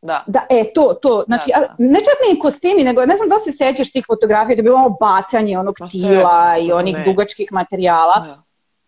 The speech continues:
Speaker 2: I u principu mene je interesovalo samo da, znaš, da znam da šijem za to što fotografišem. Dakle,
Speaker 1: Da.
Speaker 2: to kakav je šav i šta je unutra, nije mi bilo bitno. Ali lagano, e, sam, tako sam recimo otkrila šivenje, tako što, i onda sam
Speaker 1: Mm.
Speaker 2: potpuno u jednom trenutku bila izbacila fotografiju i počela da šijem,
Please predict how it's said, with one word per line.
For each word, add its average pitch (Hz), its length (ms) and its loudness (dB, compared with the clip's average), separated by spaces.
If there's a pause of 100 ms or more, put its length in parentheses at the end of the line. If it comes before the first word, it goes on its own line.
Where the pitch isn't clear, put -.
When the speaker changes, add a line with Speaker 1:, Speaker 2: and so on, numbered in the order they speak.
(160)
Speaker 2:
I 220 120 4
u 220 80 4
principu 247 420 0
mene 320 280 4
je 311 440 4
interesovalo 311 640 0
samo 302 240 2
da, 277 100 2
znaš, 277 160 0
da 240 120 -6
znam 294 200 0
da 269 60 0
šijem 320 440 2
za 311 180 2 (220)
to 302 240 -2
što 294 320 -2
fotografišem. 214 880 -2
Dakle, 185 240 -6
Speaker 1:
Da. 190 80 0
Speaker 2:
to - 80 2
kakav 220 320 -4
je 233 80 2
šav 240 520 0
i 240 40 -4
šta 247 240 -2
je 247 80 2
unutra, 254 400 -2
nije 254 140 2
mi 254 100 2
bilo 247 260 2
bitno. 185 380 -6 (800)
Ali 208 300 2
lagano, 220 960 2 (120)
e, 233 260 2
sam, 233 280 -4
tako 254 260 -2
sam 294 180 0
recimo 208 340 0
otkrila 240 400 0
šivenje, 330 480 0
tako 196 240 -6
što, 220 140 -2
i 208 120 0
onda 254 120 -4
sam 302 140 -2
Speaker 1:
Mm. 185 140 -8
Speaker 2:
potpuno 220 520 2
u 311 40 4
jednom 277 260 2
trenutku 277 300 -2
bila 262 180 4
izbacila 220 520 0
fotografiju 185 580 -4
i 220 60 -8
počela 214 360 -4
da 180 120 -2
šijem, 175 480 -2